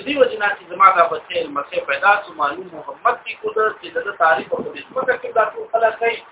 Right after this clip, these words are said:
او په اسمانونو کې چې کوم مخلوقات دي، الله به د هغه، دا کوم مخلوقات چې دي، هغه مخلوقات به د ده صفت کوي په دې اسمان. د دې وجې نه ما وایي نوم د ده محمد کې. و آله، فآل د ده باندې د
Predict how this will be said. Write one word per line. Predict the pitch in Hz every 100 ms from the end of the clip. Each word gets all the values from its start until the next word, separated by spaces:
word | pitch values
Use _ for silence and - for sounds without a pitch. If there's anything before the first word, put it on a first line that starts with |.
| - _ -
او | 147 160
په | 160
اسمانونو | 160 170 170 190 185
کې | - -
چې | -
کوم | 165
مخلوقات | - - - 156 147
دي، | 127
الله | 131 135
به | 123
د |
هغه، | 123 135 143 - - _
دا | 147 156
کوم | - - 185
مخلوقات | 170 170 - 196 190
چې | 170
دي، | 160 - _ _
هغه | 151 151 151
مخلوقات | 147 147 - 240 233
به | 156
د | 147
ده | 156 -
صفت | - 147 -
کوي | 127
په | -
دې | -
اسمان. | - - - _ _ _ _ _ _ _ _ _
د | 185
دې | 226
وجې | 185 160
نه | 156 151 -
ما | 156 147
وایي | 139
نوم | 139 143
د | 123
ده | 135 131 - _
محمد | _ _ 123
کې. | - _ _ _ _ _ _ _ _ _ _ _ _ _ _ _ _ _ -
و | -
آله، | 285 285 285 277 254 254
فآل | - 254 277
د | 277 254
ده | 247
باندې | 240 220
د | 214